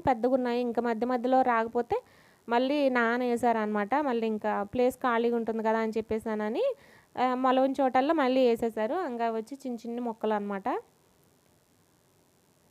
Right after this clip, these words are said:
ఇక్కడ చూడండి, కాకరతీగ అయితే ఇలా పెద్దదైందండి కొంచెం. అప్పుడు బెండ విత్తనాలు పెట్టినప్పుడే ఇవి కూడా పెట్టేశాను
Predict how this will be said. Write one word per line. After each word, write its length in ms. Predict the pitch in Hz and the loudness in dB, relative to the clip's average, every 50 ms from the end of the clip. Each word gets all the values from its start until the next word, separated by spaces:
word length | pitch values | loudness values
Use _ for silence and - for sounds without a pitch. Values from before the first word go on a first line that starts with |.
| _ _ _ _ _ _ _ _ _ _ _ _ _ _ _ _ _ _ _ _ _ _ _ - 254 | _ _ _ _ _ _ _ _ _ _ _ _ _ _ _ _ _ _ _ _ _ _ _ -10 -8
ఇక్కడ 140 | 254 - 247 226 | -4 -4 -2 0
చూడండి, 340 | 254 247 240 247 240 247 339 427 - - | 0 0 2 0 0 0 -2 -2 0 2
కాకరతీగ 520 | 277 240 233 233 254 247 - 262 262 240 240 | 2 2 2 0 -2 -2 0 0 2 2 2
అయితే 200 | 233 233 - 392 523 605 - _ _ _ _ _ _ _ _ _ _ _ _ _ _ _ _ _ _ _ _ _ _ _ _ - - - | 0 0 0 0 0 -2 -4 _ _ _ _ _ _ _ _ _ _ _ _ _ _ _ _ _ _ _ _ _ _ _ _ -14 -8 -6
ఇలా 140 | 226 233 220 - - _ _ _ _ - | -4 -2 -4 -4 -6 _ _ _ _ -2
పెద్దదైందండి 800 | 240 226 208 226 214 233 233 233 226 226 226 220 214 220 226 311 381 415 370 - | -2 -2 0 2 2 2 2 2 2 0 -2 -2 -2 -2 0 0 0 0 0 -2
కొంచెం. 320 | 240 233 226 220 220 240 226 214 - - - 220 | -2 -4 -4 -6 -6 -6 -6 -6 -8 -6 -6 -6
అప్పుడు 260 | 214 - 240 240 240 240 214 | -4 0 2 2 2 2 2
బెండ 160 | 240 233 240 247 | 0 0 0 0
విత్తనాలు 300 | 240 - 269 277 277 269 262 | 0 0 0 2 4 4 4
పెట్టినప్పుడే 440 | 240 - - 247 240 - 262 349 427 466 392 | 2 2 -2 -6 -4 -4 -2 0 2 2 2
ఇవి 100 | 294 285 277 | 2 2 2
కూడా 100 | 294 294 269 269 | 2 4 4 2
పెట్టేశాను 440 | 247 220 247 247 247 262 240 226 | 2 4 2 0 2 0 0 0